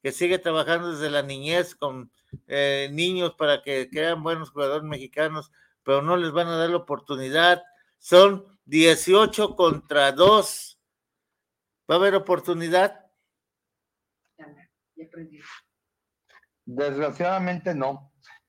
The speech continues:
Speaker 2: Y, y, y, y la verdad es que a mí me preocupa que el proyecto aquel de, del presidente al inicio del sexenio, no, no, no, no se vio por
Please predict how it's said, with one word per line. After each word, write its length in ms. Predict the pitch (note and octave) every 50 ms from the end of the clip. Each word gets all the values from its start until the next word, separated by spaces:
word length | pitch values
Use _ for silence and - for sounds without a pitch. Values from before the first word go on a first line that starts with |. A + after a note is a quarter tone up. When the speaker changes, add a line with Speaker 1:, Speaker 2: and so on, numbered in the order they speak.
| _ -
Speaker 2:
Y, 100 | C#3 C3+
y, 360 | C3+ - C#3+ D#3 D3 C#3+ -
y, 340 | C#3 D3 C#3+ C#3 - C3 C3+
y 20 | C3
la 160 | C#3 C#3 C3
verdad 400 | C3 C3 C3 C3+ D3 D#3 D#3 - -
es 200 | E3+ E3 D#3+ -
que 360 | _ F#3 F3+ F3+ - - - -
a 120 | C3+ C3
mí 180 | C3+ C#3 D3 D#3
me 140 | E3 E3+
preocupa 600 | D#3+ C#3+ C3+ B2 - - D3 C#3+ - D3+ D#3+ F3+ - - - _ _ _ _ _ _ _ _ _ _ _ _ _ _ _ _ _ _ _ _ - - - - _ _ _ _ _
que 100 | _ D3+
el 120 | C#3 C3 B2+
proyecto 480 | C#3+ D3 C#3 D3 D#3+ E3+ E3 - G3
aquel 480 | F#3+ E3+ F3+ - E3 D#3+ D#3+ E3 F3 E3
de, 420 | E3 E3 E3 D#3 D3 C3+ A2+ - - - - - _ _ _
del 240 | C3 B2+ B2+ B2+ -
presidente 680 | - B2 A#2 - - C3 C3 C#3 D3+ D3+ D3 - E3
al 180 | D#3 C#3 C3 B2+
inicio 420 | B2+ B2+ C3+ C#3 C#3 - E3+ D#3+
del 140 | C#3 B2+ A#2
sexenio, 800 | - C3+ - - _ - D3 D3 D#3 D#3+ E3 F3+ G3+ G3+ - _ _ -
no, 320 | C3 C3+ C#3 D3 D#3 D#3+
no, 460 | D#3+ D#3 D#3 D#3+ E3+ F3 F3+ F3+ F3 F3
no, 240 | D3+ C#3+ D3+ D#3+
no 180 | E3+ E3+ F3 E3+
se 140 | E3+ F3 E3
vio 260 | D3 D3 D#3 D#3 C#3+
por 180 | D3+ C#3+ C#3